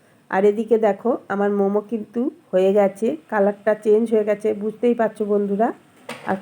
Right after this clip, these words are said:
খুব সুন্দর হয়েছে, দেখলেই বুঝতে পারছো।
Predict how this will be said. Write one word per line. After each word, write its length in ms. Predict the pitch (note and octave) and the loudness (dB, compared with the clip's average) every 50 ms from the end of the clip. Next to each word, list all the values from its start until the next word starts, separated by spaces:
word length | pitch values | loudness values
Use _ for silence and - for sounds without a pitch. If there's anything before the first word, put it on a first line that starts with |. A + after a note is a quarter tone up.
| - | -6
খুব 120 | - A#3+ A3+ - - | -6 -8 -6 -6 -4
সুন্দর 440 | B3+ A3+ G#3+ G#3+ A3 G#3+ A#3 A3+ G#3+ | -4 -2 -2 0 0 2 2 2 4
হয়েছে, 420 | G3+ G3 F#3+ F#3+ G3 - A3+ C#4 - - _ _ _ _ _ _ _ _ _ _ _ _ _ _ _ _ _ _ _ _ _ _ _ _ _ _ _ _ _ _ _ _ _ _ _ _ _ _ _ _ _ _ _ _ _ - - | 2 2 0 0 0 -2 -2 -2 -2 -6 _ _ _ _ _ _ _ _ _ _ _ _ _ _ _ _ _ _ _ _ _ _ _ _ _ _ _ _ _ _ _ _ _ _ _ _ _ _ _ _ _ _ _ _ _ -16 -6
দেখলেই 380 | - G#3 G#3+ G#3+ A3+ A#3 A#3 | -2 0 0 2 2 2 2
বুঝতে 360 | G#3+ G3 G#3+ G#3 G3+ - - G#3+ | 0 0 -4 -6 -4 -2 -2 0
পারছো। 500 | G#3 G#3+ G#3 G#3 - - - C4+ D#4 | 2 2 0 -2 -4 -2 0 0 0